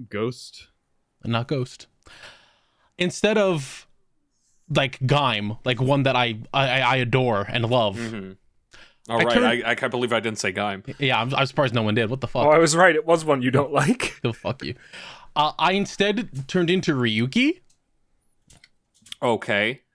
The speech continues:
Speaker 3: I've never heard you ever talk about Ryuki. <laughs> Like, ever.
Speaker 2: I watched Ryuki a while ago, and I f-
Speaker 3: Uh-huh.
Speaker 2: fucking love Ryuki.
Speaker 3: Okay.
Speaker 4: It's a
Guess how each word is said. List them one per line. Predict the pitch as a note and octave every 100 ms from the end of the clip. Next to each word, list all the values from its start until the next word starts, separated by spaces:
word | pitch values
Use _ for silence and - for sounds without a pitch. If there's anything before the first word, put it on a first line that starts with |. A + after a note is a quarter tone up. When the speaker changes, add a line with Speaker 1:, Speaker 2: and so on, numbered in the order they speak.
| _
Speaker 3:
I've | A#2+ A#2
never | C3 C3+ B2+
heard | C3 B2
you | B2 B2+
ever | B2 G2+ F#2
talk | G#2+ G2+
about | G#2 F#2+
Ryuki. | F#2+ F#2+ G2+ G2+ -
<laughs> | _ _ _ _
Like, | A2+ G#2+
ever. | G#2 G2+ G2 -
Speaker 2:
I | D3
watched | D#3+ A#3+ -
Ryuki | F#3+ F3+ G3+ F#3+
a | C3+
while | A#2 A2 C#3 F#3
ago, | C#3 A#2+ G#2 G2+
and | B2+ B2
I | E3+
f- | A#3 G#2+
Speaker 3:
Uh-huh. | G#2 G2+ G2 - _ -
Speaker 2:
fucking | G3 G3+ G#3+
love | D#3 A#2+ C3 A3+
Ryuki. | E3 A#2+ A2+ D3 G#4 A4+ C5 - _ _ _ -
Speaker 3:
Okay. | G#2 - G#2 A2 E3 -
Speaker 4:
It's | D3 D3+
a | C#3+ C3